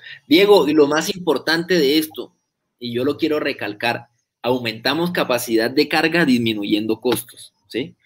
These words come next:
Porque nada haríamos diciendo, "No, aumenté capacidad de carga, pero se me aumentaron los costos". Entonces, lo que está ganando de más lo está gastando en otro lado, ¿sí? Aquí usted está aumentando su capacidad de carga, posteriormente va a aumentar sus ingresos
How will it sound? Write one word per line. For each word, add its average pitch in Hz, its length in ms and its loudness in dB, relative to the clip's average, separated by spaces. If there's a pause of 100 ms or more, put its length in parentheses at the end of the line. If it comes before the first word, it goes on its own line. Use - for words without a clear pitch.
(300)
Porque 135 300 2
nada 160 240 4
haríamos 208 400 4
diciendo, 151 420 2
"No, 156 140 2
aumenté 135 460 0
capacidad 151 480 -2
de 131 80 -4
carga, 165 280 -2
pero 127 200 -2
se 117 100 -10
me 113 60 -10
aumentaron 110 480 -6
los 127 140 -2
costos". - 520 -10 (320)
Entonces, 131 220 2
lo 131 100 2
que 127 80 -6
está - 160 -4
ganando 160 380 2
de 135 80 2
más 151 180 0
lo 175 80 2
está 131 220 -2
gastando 135 360 -4
en 131 120 -2
otro 123 160 -2
lado, 120 260 0
¿sí? - 220 -10 (360)
Aquí 107 220 -2
usted 139 200 2
está 170 180 0
aumentando 180 680 2
su 175 140 -2
capacidad 117 500 -2
de 135 120 -2
carga, 175 500 -2
posteriormente 135 760 -2
va 156 60 6
a 156 40 6
aumentar 156 420 -2
sus 156 220 2
ingresos 147 580 0